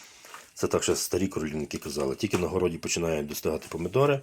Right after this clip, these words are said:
це кінець липня, серпень, вересень,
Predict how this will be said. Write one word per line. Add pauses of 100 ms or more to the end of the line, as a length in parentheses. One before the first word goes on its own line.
(600)
це
кінець
липня,
серпень,
вересень,